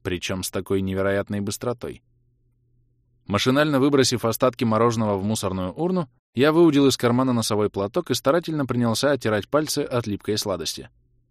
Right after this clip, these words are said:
«Ростислав?» Круто обернувшись, я уткнулся взглядом в высокую и светловолосую девушку,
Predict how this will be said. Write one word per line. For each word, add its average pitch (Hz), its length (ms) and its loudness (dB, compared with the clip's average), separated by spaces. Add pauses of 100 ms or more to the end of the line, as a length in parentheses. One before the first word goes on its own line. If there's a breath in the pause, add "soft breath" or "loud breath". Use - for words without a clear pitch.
(320)
«Ростислав?» 123 800 4 (560)
Круто 101 360 0
обернувшись, 117 640 0
я 190 160 6
уткнулся 160 480 0
взглядом 131 560 0
в 104 60 -6
высокую 151 520 -2
и 139 80 -4
светловолосую 120 760 2
девушку, 151 460 -4